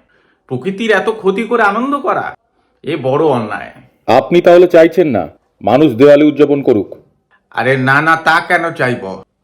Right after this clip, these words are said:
Speaker 1: আমি শুধু শব্দবাজির বিপক্ষে।
Speaker 2: শব্দবাজির ওপর পুলিশ যা ধরপাকড় করে, ও প্রায় উঠেই গিয়েছে।
Speaker 1: আ, আ, আর ওই চটপটিগুলোও বন্ধ হওয়া দরকার।
Speaker 2: ব্যাস।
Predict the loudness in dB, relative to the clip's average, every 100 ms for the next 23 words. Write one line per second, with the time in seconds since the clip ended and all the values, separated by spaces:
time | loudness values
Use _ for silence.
0 | _ _ -2 -2 0 -4 -4 -6 -6 -4
1 | -4 -2 0 0 -2 -6 -8 -6 -6 -8
2 | -18 -18 -16 0 2 2 4 6 6 6
3 | 4 4 2 2 0 2 4 4 4 4
4 | 4 2 4 4 6 6 6 6 6 4
5 | 4 4 4 0 -2 -2 -16 -18 _ -20
6 | _ _ _ _ _ _ _ _ _ -6
7 | -2 -2 -4 -8 -2 0 -2 -2 -2 -2
8 | -4 -12 -14 0 0 0 0 0 0 0
9 | 0 2 -2 -2 -2 -2 -2 -8 -10 -12
10 | -4 2 4 4 2